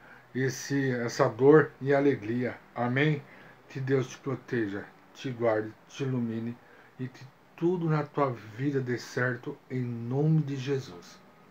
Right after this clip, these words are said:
Nunca se esqueça, você é precioso pra Deus, você é preciosa pra Deus. Nunca esqueça disso, ok?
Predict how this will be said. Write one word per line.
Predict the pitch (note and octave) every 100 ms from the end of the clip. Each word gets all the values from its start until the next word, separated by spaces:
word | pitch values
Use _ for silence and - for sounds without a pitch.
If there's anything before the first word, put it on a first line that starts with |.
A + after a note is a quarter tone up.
| - - - - - - -
Nunca | B2+ D#3 D#3 C3
se | - -
esqueça, | C3 - - A#2 G2+ - G2 - - - -
você | A#2 A2 - A#2+ A#2+
é |
precioso | A#2 A#2 A2 - A#2 B2 A2+ G#2+
pra | G#2+
Deus, | G2 B2+ C3+ D#3 - - - -
você | D#3 D#3+ - - D3+ D#3 -
é | B2+
preciosa | - C3 - B2+ A#2+ C3+ C3+
pra | C3
Deus. | G#2+ G2 F#2+ - -
Nunca | E3 D#3+
esqueça | - D#3+ C#3 D3
disso, | C#3 D3 C3+ - - -
ok? | G2 - D3+ D#3+